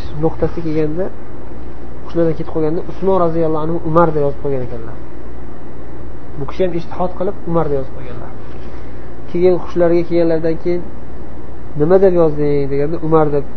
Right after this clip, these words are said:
yozdim", debdilar. Shunda "Agar sen o'zingni Usmon deb yozganingda ham o'zi sen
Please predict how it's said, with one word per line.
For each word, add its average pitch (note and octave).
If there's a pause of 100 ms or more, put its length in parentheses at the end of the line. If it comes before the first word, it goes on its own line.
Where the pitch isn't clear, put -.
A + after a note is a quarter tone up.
(160)
yozdim", C3 (880)
debdilar. B2+ (840)
Shunda D3
"Agar D3
sen D3+
o'zingni D#3
Usmon E3
deb D#3
yozganingda D#3
ham D#3+
o'zi D3
sen C#3+